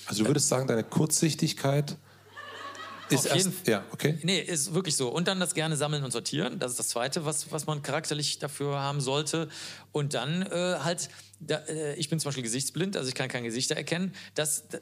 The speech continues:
Speaker 2: das weißt du ja auch nicht als Jugendlicher oder als Kind, das, äh, weil man ja andere Techniken hat. Da merkst du dir halt die Frisur oder die Stimme oder so und du denkst halt, das machen alle so.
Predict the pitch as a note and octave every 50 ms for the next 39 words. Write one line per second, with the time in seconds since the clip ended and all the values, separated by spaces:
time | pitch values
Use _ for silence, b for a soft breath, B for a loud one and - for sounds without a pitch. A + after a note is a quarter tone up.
0 | - - D#3 D3 C#3 C3 - C#3 D3+ D3 - C3 - F3 E3 D3 D3 - B2 A#2
1 | - C3+ B2+ B2+ A2+ A2+ A#2 - - A2+ G#2+ A2 G2+ - - A#2+ A#2+ D3+ C#3+ C3+
2 | B2 - - - - B2 A#2+ B2 A2+ A#2 B2+ B2 B2+ B2 A2+ A#2 A#2 C#3+ D#3 C3
3 | A#2+ - - A2+ - B2 A2 A2 G#2+ A2 G#2+ A2+ B2 - - A2+ A2+ A#2 A#2 -
4 | - A2 A#2 D3 D#3 D3+ C3 A#2 A2 G#2 - - E3 F3 D#3 B2+ B2 A#2+ A2+ A#2+
5 | C3+ C#3+ B2+ G#2 B2 C#3 C#3 - C3+ - B2 - B2+ A#2+ - B2+ - D#3 D#3+ C#3
6 | A2 G#2 G#2+ G2 -